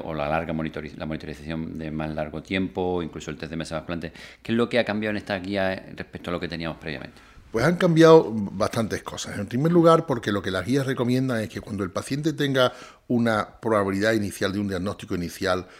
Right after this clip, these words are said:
Speaker 2: sea igual que en las guías de dos mil nueve, un síncope cardiogénico o un síncope por hipotensión ortostática o un síncope reflejo, el, la decisión de qué pruebas hacer queda muy clara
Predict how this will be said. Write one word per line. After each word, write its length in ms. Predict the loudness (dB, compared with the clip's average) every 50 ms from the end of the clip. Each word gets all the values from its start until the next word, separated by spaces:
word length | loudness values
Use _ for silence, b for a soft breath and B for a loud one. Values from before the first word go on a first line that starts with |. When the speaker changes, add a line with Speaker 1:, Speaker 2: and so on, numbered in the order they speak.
| B B
Speaker 2:
sea 540 | B -6 -2 0 2 2 2 2 0 -4 -12 -20 -20 -20 -20 -16 -12
igual 420 | -10 -8 -4 0 0 0 0 0
que 80 | -2 -2
en 80 | -2
las 120 | -2 -2 -2
guías 180 | -2 -2 -2
de 60 | -2 -4
dos 80 | -4
mil 160 | -4 -4 -4
nueve, 220 | -4 -4 -2 -2 -4
un 100 | -6 -6
síncope 540 | -6 -8 -6 -6 -6 -6 -6 -6 -6 -6 -6
cardiogénico 640 | -8 -8 -6 -6 -6 -4 -4 -4 -4 -4 -6 -6
o 180 | -8 -6 -6 -4
un 140 | -4 -4 -4
síncope 380 | -6 -6 -6 -4 -4 -4 -4
por 160 | -4 -6 -6 -6
hipotensión 440 | -4 -6 -6 -6 -6 -8 -6 -6
ortostática 480 | -8 -6 -6 -6 -6 -6 -6 -6 -8 -6 -4
o 60 | -4
un 120 | -4 -4
síncope 460 | -4 -6 -6 -6 -8 -8 -8 -8 -10 -10
reflejo, 600 | -8 -10 -10 -10 -8 -6 -4 -4 -2 -4 -4 -8 -10 -12 B B B B B B B B B B B
el, 240 | -4 -2 0 0 -2
la 180 | -2 -2 -2 0
decisión 520 | 0 -2 -4 -4 -4 -2 0 0 2 2
de 160 | 2 0 0 0
qué 160 | 0 -2 0
pruebas 320 | 0 0 0 0 0 -2
hacer 400 | -4 -4 -2 0 0 0 -2 -4 B B B B B B 2
queda 200 | 4 6 6 6
muy 220 | 4 4 2 2
clara 480 | 2 2 2 4 4 2 0 -2 -8